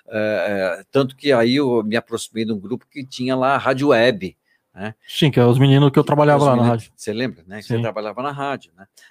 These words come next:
Speaker 1: E
Speaker 2: Eu
Speaker 1: aí
Speaker 2: acho que eu
Speaker 1: até
Speaker 2: comecei a trabalhar naquela rádio antes de conhecer o senhor.
Speaker 1: É?
Speaker 2: Eu tive, eles me, me levaram, foi em dois mil e nove mesmo, e a gente fizemos um
Speaker 1: É.
Speaker 2: programa lá,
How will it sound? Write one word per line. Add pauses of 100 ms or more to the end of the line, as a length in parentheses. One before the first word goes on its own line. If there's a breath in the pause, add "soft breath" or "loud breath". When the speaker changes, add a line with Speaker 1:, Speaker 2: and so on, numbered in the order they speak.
(120)
Speaker 1:
E
Speaker 2:
Eu
Speaker 1:
aí
Speaker 2:
acho
que
eu
Speaker 1:
até
Speaker 2:
comecei
a
trabalhar
naquela
rádio
antes
de
conhecer
o
senhor. (280)
Speaker 1:
É? (220)
Speaker 2:
Eu
tive,
eles
me, (320)
me
levaram,
foi
em
dois
mil
e
nove
mesmo,
e
a
gente
fizemos
um
Speaker 1:
É.
Speaker 2:
programa
lá,